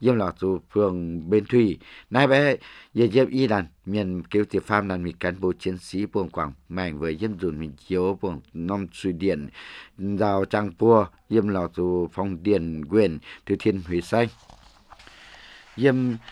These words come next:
Diệp Viết Hà Phát Diệp Án Mãn,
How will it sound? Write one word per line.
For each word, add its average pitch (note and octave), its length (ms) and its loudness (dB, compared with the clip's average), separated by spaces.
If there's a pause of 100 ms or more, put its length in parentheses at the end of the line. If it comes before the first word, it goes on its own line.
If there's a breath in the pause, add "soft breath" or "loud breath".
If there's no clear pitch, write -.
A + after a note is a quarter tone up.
(460 loud breath)
Diệp B2+ 140 8
Viết D3 140 6
Hà G#2+ 240 0
Phát G#2 260 2
Diệp G2 160 2 (200)
Án G#2 260 -2
Mãn, F#2+ 240 0